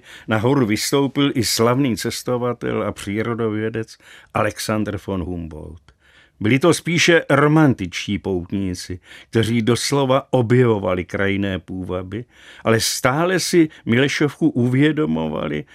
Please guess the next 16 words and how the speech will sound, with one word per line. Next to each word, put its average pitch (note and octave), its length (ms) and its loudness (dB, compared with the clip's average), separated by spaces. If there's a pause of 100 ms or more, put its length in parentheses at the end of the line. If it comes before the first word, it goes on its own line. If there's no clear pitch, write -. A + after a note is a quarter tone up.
(140)
jako A#2 300 2
zázrak C#3+ 920 0
dokonalého C3+ 680 -4
stvoření. G2 800 -8 (240)
Proto D#3+ 260 2
ji D3+ 140 6
najdeme C#3+ 540 4
i D3 120 4
na B2+ 160 4
řadě C#3+ 420 -2 (300)
malířských A2+ 600 -2
vyobrazení. F2+ 1000 -6 (380)
Romantický C#3+ 800 2
umělec B2+ 760 -4 (280)
prožíval D3+ 800 2 (240)
velice D3+ 760 2